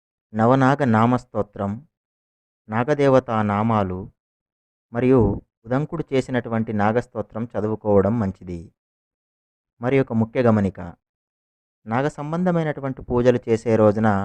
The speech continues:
భూమిని తవ్వకూడదు, ఇంటిలో కూరగాయలు కోయకూడదు. ఈ వీడియో మీకు నచ్చినట్లయితే ఈ వీడియోని లైక్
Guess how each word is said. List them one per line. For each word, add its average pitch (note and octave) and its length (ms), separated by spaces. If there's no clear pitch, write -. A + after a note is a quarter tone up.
భూమిని A#2 420
తవ్వకూడదు, G2+ 720
ఇంటిలో D3 340
కూరగాయలు B2+ 680
కోయకూడదు. G2+ 640
ఈ D3 140
వీడియో E3 340
మీకు E3 220
నచ్చినట్లయితే C#3 680
ఈ C3 120
వీడియోని D3 500
లైక్ A#2+ 280